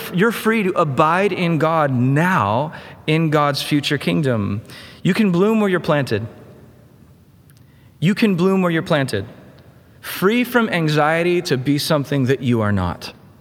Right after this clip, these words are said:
How does that sound?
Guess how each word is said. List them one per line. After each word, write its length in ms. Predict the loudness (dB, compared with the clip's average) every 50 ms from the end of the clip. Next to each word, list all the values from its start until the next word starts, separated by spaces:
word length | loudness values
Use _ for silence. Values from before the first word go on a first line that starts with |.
| -20 -20 -20 _ -20 -20 _ -20 -20 -20 -20 -20 -20 -20 -20 -20 -20 -20 -20 -20 -20 -20 -20 _ _
How 200 | -2 0 2 2
does 160 | 2 2 2
that 180 | 2 0 0 0
sound? 360 | 0 0 0 0 -2 -4 -6